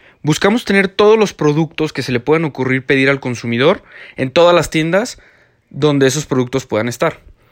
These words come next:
¿Qué quiere decir esto? Tenemos tiendas en la aplicación que satisfacen necesidades desde electrónicos hasta productos de belleza, hasta medicamentos, hasta productos, eh, de la canasta básica.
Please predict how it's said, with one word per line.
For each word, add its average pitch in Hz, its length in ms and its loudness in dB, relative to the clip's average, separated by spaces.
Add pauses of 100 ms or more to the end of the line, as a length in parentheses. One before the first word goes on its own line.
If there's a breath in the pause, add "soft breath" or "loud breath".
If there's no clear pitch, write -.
(380 loud breath)
¿Qué 165 140 -2
quiere 175 180 4
decir 147 240 2
esto? 117 260 -4 (280)
Tenemos 185 380 2
tiendas 190 540 0
en 139 140 -2
la 127 60 0
aplicación 139 760 -2 (380 loud breath)
que 135 100 0
satisfacen 135 600 -2
necesidades 127 560 2
desde 117 240 -2
electrónicos 190 960 0 (560 soft breath)
hasta 120 440 -2
productos 131 440 0
de 127 60 4
belleza, 196 680 2 (120)
hasta 123 320 -6
medicamentos, 180 1040 -2
hasta 127 360 -2
productos, 131 720 -4
eh, 117 360 0
de 117 80 0
la 117 140 0
canasta 123 400 -2
básica. - 460 -2